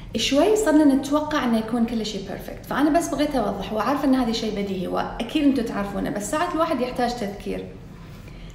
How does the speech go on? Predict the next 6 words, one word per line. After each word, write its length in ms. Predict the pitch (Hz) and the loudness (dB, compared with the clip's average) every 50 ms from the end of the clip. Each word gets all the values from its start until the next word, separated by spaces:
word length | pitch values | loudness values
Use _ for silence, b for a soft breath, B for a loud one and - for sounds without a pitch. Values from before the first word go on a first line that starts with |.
| B B - | B B -8
الصور 520 | - - - - 339 339 349 302 240 - | -6 -4 0 2 4 6 6 6 4 4
اللي 180 | - 226 214 214 | 2 2 2 2
تشوفونها 640 | - - - 233 233 - 262 277 262 240 220 190 | 0 0 -2 -2 0 2 4 4 4 4 2 0
في 120 | 185 - | -4 -6
السوشيال 560 | 196 185 - - 226 220 220 - 226 190 185 196 | -6 -6 -4 -4 -2 -2 -2 -2 -2 -2 -2 0
ميديا 440 | 202 214 196 196 196 190 190 226 | 0 0 0 -2 -2 -4 -4 -6